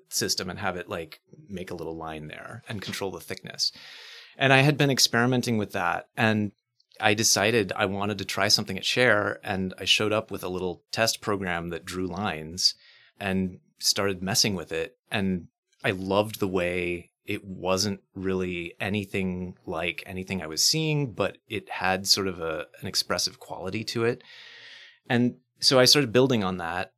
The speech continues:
And so Superdraw was always a line drawing tool. And I think by the time Bora,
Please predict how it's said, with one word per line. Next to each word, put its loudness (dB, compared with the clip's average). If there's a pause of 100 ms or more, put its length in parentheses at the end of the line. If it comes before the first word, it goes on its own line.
And 2
so 2
Superdraw 6
was 4
always 0
a 0
line -2
drawing -4
tool. -8
And 0
I 4
think 0 (160)
by 4
the -2
time 2
Bora, 0